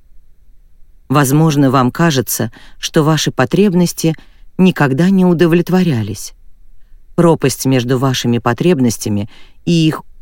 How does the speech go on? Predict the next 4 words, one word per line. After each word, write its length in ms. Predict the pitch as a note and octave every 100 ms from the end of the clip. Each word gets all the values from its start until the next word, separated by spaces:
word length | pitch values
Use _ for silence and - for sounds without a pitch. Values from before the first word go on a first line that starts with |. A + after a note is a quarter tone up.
| -
удовлетворением 1040 | E3+ C#3+ B2+ C3 B2 B2+ G3 F3+ A2 G2+ - - - -
может 340 | G3+ G3+ D3+ A2
быть 280 | C3 -
велика. 500 | B2+ A#2+ - G2+ F#2